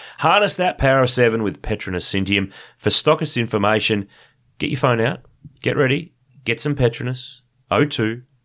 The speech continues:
double eight, double three, four two, double zero. Right, seven, America.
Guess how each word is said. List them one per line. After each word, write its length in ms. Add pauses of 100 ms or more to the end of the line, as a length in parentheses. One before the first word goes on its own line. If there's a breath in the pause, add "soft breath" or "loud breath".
(180)
double 260
eight, 200 (400)
double 240
three, 380 (340)
four 260
two, 300 (420)
double 220
zero. 260 (520)
Right, 280 (600)
seven, 520 (540)
America. 640